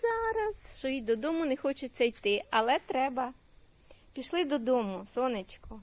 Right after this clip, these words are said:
Пішли, квіточка наша, трояндочка. Ну, нічого, добре, що живці в воді стоять, і я кореневін туди насипала.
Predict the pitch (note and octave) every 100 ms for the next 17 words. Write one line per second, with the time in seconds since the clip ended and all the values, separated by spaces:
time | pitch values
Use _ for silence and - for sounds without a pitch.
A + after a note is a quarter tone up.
0 | - - - - C4+ E4+ E4 C#4 C4 A3
1 | G#3 - G3+ G3 G3 G#3+ - G3 - A#3
2 | A#3+ A3+ G3+ F#3+ F#3 - - F3+ G3+ -
3 | - - - - - - - - - -
4 | - - E4+ G#4 C4+ C4+ - A3+ A3 A3
5 | D#4+ C4 B3+ B3+ A#3 A#3 A3 A#3 B3+ A#3
6 | - C#4+ A3+ G#3+ A3 A#3 F4 - C4 B3
7 | B3+ A#3+ - G#3+ G#3+ A3 G#3+ G#3+ G#3+ G#3
8 | G#3+ G#3 G3+ B3+ E4+ D#4 D4 - C4+ A#3+
9 | C4 B3 C4 - A#3 A#3 G#3+ G#3+ G#3+